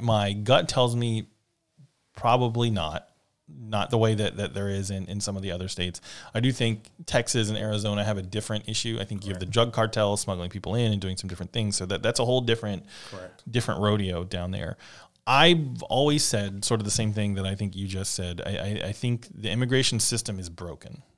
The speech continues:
Speaker 1: I don't think it works right. I don't think it's really serving a, a good purpose.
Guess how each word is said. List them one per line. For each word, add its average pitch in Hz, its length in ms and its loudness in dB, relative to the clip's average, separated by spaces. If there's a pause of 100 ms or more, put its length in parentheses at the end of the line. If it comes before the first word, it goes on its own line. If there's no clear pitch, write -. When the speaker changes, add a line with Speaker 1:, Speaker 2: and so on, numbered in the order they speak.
(300)
Speaker 1:
I 98 60 -8
don't 135 140 2
think 160 140 4
it 156 120 8
works 113 280 4
right. 104 260 2 (120)
I 98 40 -6
don't 110 160 0
think 113 160 -4
it's 113 140 -4
really 110 160 0
serving 110 380 2
a, 95 120 0
a 104 120 -4
good 98 280 -4
purpose. 95 440 -2